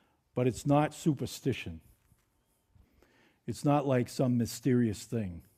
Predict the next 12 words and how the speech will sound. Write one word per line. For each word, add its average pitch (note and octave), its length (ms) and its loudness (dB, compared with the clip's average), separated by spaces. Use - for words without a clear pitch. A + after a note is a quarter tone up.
Like, G2 320 -8
oh, D3+ 300 -2
you F#2+ 140 -8
know, G#2+ 280 -6
most, F#3 420 2
most G3 360 4
of E3 120 4
us, D#3+ 280 4
you C#3 80 -4
know, B2+ 160 2
we're, A#2 320 0
<laughs> D#3+ 100 -4